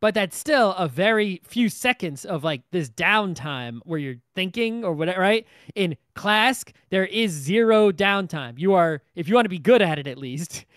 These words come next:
<laughs> downtime is just hurting you. There is, like, if you're not actively working the ball or the stones or both, you're just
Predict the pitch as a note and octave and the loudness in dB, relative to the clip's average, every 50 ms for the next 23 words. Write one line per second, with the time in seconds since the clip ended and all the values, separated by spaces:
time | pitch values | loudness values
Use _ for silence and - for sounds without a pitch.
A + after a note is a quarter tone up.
0 | _ - _ _ - - _ - B2+ - A3+ A#3+ C4 C#4 C4+ A3+ B3+ C4+ C#4 C#4 | _ -20 _ _ -20 -20 _ -4 0 2 4 4 4 2 2 2 2 4 4 4
1 | C4+ C4 B3 G#3+ D3+ - E3+ G#3+ A#3 - - - G#3+ F#3+ D#3+ C#3+ B2+ A#2+ A#2+ A2 | 2 2 0 -2 0 0 0 0 0 0 -2 -2 -2 -2 -2 -6 -10 -12 -16 -18
2 | - - _ _ F#3 F3+ F3+ E3+ D3+ A#2+ - _ _ F#3 G3 F3 D#3+ D3 - - | -18 -20 _ _ -2 0 0 -2 -2 -6 -10 _ _ -6 -4 -4 -4 -6 -10 -18
3 | _ _ _ _ _ - F3 D#3+ C3 F3 A3+ B3+ B3+ B3 B3 A3+ G3 - G3 G#3 | _ _ _ _ _ -8 -8 -2 4 6 6 6 6 4 2 0 0 0 0 2
4 | A#3 A#3+ - - A3 F3+ F#3+ G3+ F3 C3 C#3 F#3+ A3+ G#3 - A3 G#3+ G3 F3+ C#3+ | 2 2 0 -2 -4 -4 -2 -4 -4 -2 0 0 -2 -2 -2 -6 -6 -6 -4 -2
5 | F3 F3+ F#3+ G3 G#3 A3 G3 - G3 F#3+ G3+ G3+ F3+ E3+ - - G3 F#3+ G3 G3 | 0 2 2 2 2 0 -2 -2 0 2 2 2 0 -2 -6 -2 0 0 0 0
6 | G3+ G3 F3+ - - G3+ G3+ F#3+ D3 G3 G3 E3+ D3 C3+ B2+ - _ _ _ _ | 0 -4 -6 -4 -2 0 0 2 2 2 2 2 0 -2 -8 -14 _ _ _ _
7 | _ _ _ - C#3 F3 G3+ A3 A3 G#3 G3 E3+ C3 - G#3+ G#3+ G#3 F3+ - | _ _ _ 0 4 6 8 8 8 6 4 2 2 2 2 4 2 0 -4